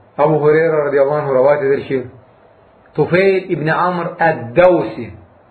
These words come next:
öz tərəfdarları ilə birlikdə Davus qəbiləsindən olan bir toplum müsəlman Peyğəmbər sallallahu aleyhi və səlləmin yanına gəlib dedilər: "Ya Rasulullah, Davus qəbiləsi asi oldu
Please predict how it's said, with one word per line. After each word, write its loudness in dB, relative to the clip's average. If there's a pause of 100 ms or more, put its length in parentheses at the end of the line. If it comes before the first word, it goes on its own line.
(840)
öz 0
tərəfdarları 0
ilə -2
birlikdə -2 (1700)
Davus 2
qəbiləsindən -2
olan -2
bir -6
toplum -4
müsəlman -4 (680)
Peyğəmbər 2
sallallahu 2
aleyhi 2
və -2
səlləmin -2
yanına -4
gəlib -2
dedilər: -2 (680)
"Ya 4
Rasulullah, -8 (760)
Davus 2
qəbiləsi 0 (100)
asi 0
oldu -2